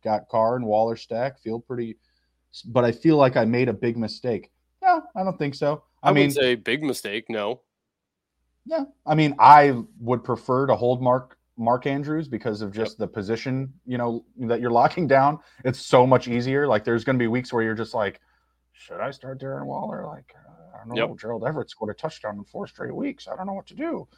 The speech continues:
Speaker 1: You know, like, you may have
Speaker 2: <gasps>
Speaker 1: those. I
Speaker 2: Oh
Speaker 1: see
Speaker 2: my
Speaker 1: you better
Speaker 2: God,
Speaker 1: stop.
Speaker 2: Jackson.
Speaker 1: You better
Speaker 2: Oh.
Speaker 1: just con-,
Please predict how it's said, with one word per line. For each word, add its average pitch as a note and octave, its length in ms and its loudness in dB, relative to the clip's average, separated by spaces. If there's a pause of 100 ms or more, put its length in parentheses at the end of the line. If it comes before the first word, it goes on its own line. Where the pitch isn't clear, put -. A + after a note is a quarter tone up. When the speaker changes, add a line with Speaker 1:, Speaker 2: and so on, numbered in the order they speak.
(360)
Speaker 1:
You B2+ 80 -2
know, G#2 200 2
like, B2 220 6
you C3+ 160 6
may C#3+ 280 8
have B2+ 240 8
Speaker 2:
<gasps> - 20 -
Speaker 1:
those. A#2+ 340 4 (760)
I - 920 -20
Speaker 2:
Oh - 40 -10
Speaker 1:
see C3+ 160 -12
Speaker 2:
my C#3 160 -8
Speaker 1:
you A#2 40 -12
better - 20 -14 (140)
Speaker 2:
God, B2 200 0
Speaker 1:
stop. A2 80 -14
Speaker 2:
Jackson. G#2+ 400 -4
Speaker 1:
You - 40 -8 (320)
better D#3+ 340 0
Speaker 2:
Oh. B2 120 0
Speaker 1:
just - 160 -16
con-, F2+ 200 -10